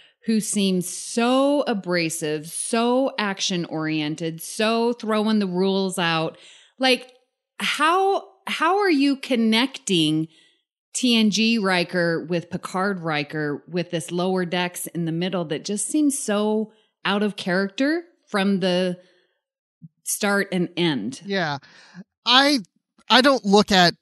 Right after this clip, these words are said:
Speaker 2: the Lower Decks Riker as being the true Riker. I look at it as the exaggerated Riker, meaning that I think of all the characters as being an exaggeration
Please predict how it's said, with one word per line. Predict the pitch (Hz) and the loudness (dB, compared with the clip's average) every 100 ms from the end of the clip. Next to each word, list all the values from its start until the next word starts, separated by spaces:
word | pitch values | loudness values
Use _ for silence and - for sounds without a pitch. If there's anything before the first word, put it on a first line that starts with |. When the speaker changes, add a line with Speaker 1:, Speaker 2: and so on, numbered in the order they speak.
| - | -2
Speaker 2:
the | 165 160 156 | 2 4 4
Lower | 151 175 180 | 4 6 6
Decks | 151 143 147 - 139 | 4 2 0 0 -2
Riker | 131 143 156 202 196 190 | 0 -2 0 2 2 2
as | 160 151 | 0 0
being | 131 156 151 147 | 0 0 0 -2
the | 127 110 | -4 -4
true | - - 143 147 156 165 170 _ - | -4 -4 -2 2 4 4 2 _ -14
Riker. | 127 143 175 226 220 220 - | -4 -2 0 2 4 2 0
I | 156 170 | 2 2
look | 175 180 175 | 4 2 2
at | 151 | 2
it | 143 | 2
as | 123 | 0
the | 147 143 - | -2 -2 -4
exaggerated | 135 127 117 123 151 156 170 175 190 165 - - | -10 -8 -6 -2 -2 0 2 2 0 -2 -8 -4
Riker, | 165 170 - 202 196 - - | 2 2 2 2 2 0 -10
meaning | 160 190 190 190 185 | 2 4 4 2 2
that | 165 156 147 - | 2 4 2 2
I | 180 226 | 4 4
think | - 226 | 2 2
of | 196 147 | 2 2
all | 156 165 185 | 6 8 8
the | 170 | 6
characters | - 160 151 151 135 131 | 2 -2 -2 -2 0 0
as | 143 120 | -2 -2
being | 143 143 139 - | -4 -4 -6 -6
an | 135 | -4
exaggeration | 131 120 131 135 127 113 135 - 180 175 175 | -4 -2 -2 -2 -2 -2 -2 0 0 2 0